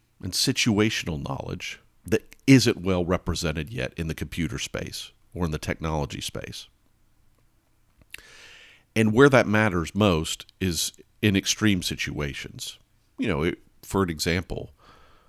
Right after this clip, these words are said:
a snowstorm here in the Southeast, right, where I'm sitting, southeastern U S, they're not common. Right? So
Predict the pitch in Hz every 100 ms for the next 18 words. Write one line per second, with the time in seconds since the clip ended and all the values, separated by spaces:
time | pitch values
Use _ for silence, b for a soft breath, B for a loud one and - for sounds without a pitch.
0 | b b - - 107 107 - 90 80 80
1 | 82 78 71 - 71 62 - - - -
2 | - - _ _ _ - - 87 - _
3 | _ _ _ - 139 104 82 - - 71
4 | 110 113 78 80 95 - 92 90 90 90
5 | 87 - - B B B 82 69 95 -
6 | - 90 92 92 - b b b b b
7 | b b b b b b b b _ -
8 | - - - 90 80